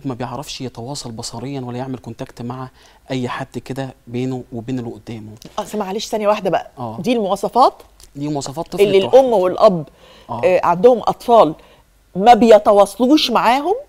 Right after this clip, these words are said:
Speaker 1: نعم.
Speaker 2: حضرتك بقى، يعني دي أول نقطة.
Speaker 1: هنعمل المقارنة دلوقتي
Speaker 2: تمام،
Speaker 1: سوا.
Speaker 2: تمام.
Speaker 1: تمام، ابني لو متأخر في الكلام بس بيتواصل معايا بصريًا، أطمن، ما تخافيش كده، هو مش توحد إن شاء الله. طيب، آه،
Speaker 2: يعني إيه يتواصل بصريًا؟ معلش يا
Speaker 1: يعني
Speaker 2: دكتور.
Speaker 1: بي-، بي-، أنا
Speaker 2: لما
Speaker 1: دي
Speaker 2: أندهله
Speaker 1: آه.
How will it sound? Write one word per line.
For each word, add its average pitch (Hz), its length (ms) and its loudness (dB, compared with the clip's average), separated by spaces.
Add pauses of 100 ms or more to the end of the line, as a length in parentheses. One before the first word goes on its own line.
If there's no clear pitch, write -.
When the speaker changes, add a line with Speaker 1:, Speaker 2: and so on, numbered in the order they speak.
Speaker 1:
نعم. 113 200 -14 (220)
Speaker 2:
حضرتك 220 240 0
بقى، 202 200 4
يعني 185 320 2
دي 220 220 2
أول 254 280 6
نقطة. 202 160 0
Speaker 1:
هنعمل 165 280 -2
المقارنة 147 420 -4
دلوقتي 135 240 2
Speaker 2:
تمام، 196 140 2
Speaker 1:
سوا. 117 140 -6 (260)
Speaker 2:
تمام. 180 180 -4 (140)
Speaker 1:
تمام، 139 340 -4
ابني 202 200 -4
لو 165 100 -6
متأخر 139 360 -12
في - 120 -18
الكلام 123 380 -10
بس - 180 -12
بيتواصل 139 460 -8
معايا 151 220 -6
بصريًا، 160 580 -8
أطمن، 117 480 -10 (440)
ما 123 60 -10
تخافيش - 460 -12
كده، 135 200 -14
هو 120 120 -12
مش 117 140 -14
توحد 117 320 -16
إن 110 100 -16
شاء 120 220 -16
الله. 113 240 -18 (540)
طيب، 117 200 -8 (120)
آه، 131 40 -4
Speaker 2:
يعني 220 220 6
إيه 320 120 6
يتواصل 254 320 2
بصريًا؟ 196 280 -2
معلش 175 240 -6
يا 185 60 -2
Speaker 1:
يعني 202 220 -4
Speaker 2:
دكتور. 175 180 -8
Speaker 1:
بي-، 156 200 -4
بي-، - 80 -10
أنا 147 180 -2
Speaker 2:
لما 208 120 8
Speaker 1:
دي 214 220 4
Speaker 2:
أندهله 285 360 8 (200)
Speaker 1:
آه. 120 260 -4